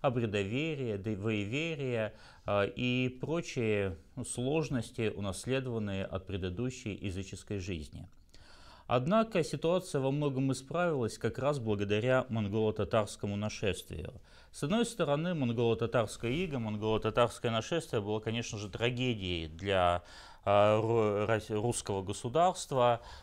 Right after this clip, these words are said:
потому как если до этого нашествия Русь была в числе, м, э, передовых государств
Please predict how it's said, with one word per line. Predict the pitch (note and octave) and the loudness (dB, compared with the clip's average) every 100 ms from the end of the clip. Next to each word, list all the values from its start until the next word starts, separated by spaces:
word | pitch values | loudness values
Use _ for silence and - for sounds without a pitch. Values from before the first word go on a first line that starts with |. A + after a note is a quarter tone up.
| - | -6
потому | C3 C3+ C3+ C#3 | 0 2 2 0
как | A#2+ A#2 A2+ | 2 0 0
если | A#2+ B2 - - A2+ G#2+ G2+ | -2 -2 -2 0 2 2 0
до | A2 C#3 C#3 | 2 4 4
этого | - A#2 A2 G#2 | 2 -2 0 0
нашествия | A#2 A#2 D#3+ E3 - A#2+ G#2+ G#2 G#2 | -2 -2 -2 -2 -4 -2 2 2 2
Русь | B2 B2 | 0 0
была | G2+ G2+ G2+ G#2 G2+ F#2+ - - - | -2 -2 2 6 6 6 0 -16 -14
в | |
числе, | - A2+ - A#2+ A#2+ A2 F2+ - - | -6 -4 -4 -2 2 2 0 -4 -10
м, | C2+ D2+ | -10 -8
э, | - F#2 G#2 | -4 2 2
передовых | F#2+ A#2+ G#2+ G#2 A2 C3 B2 - | 2 0 0 0 2 0 -2 -4
государств | F#2+ F#2+ G#2+ G2+ A#2+ B2+ - | -8 -6 -4 0 0 -2 -8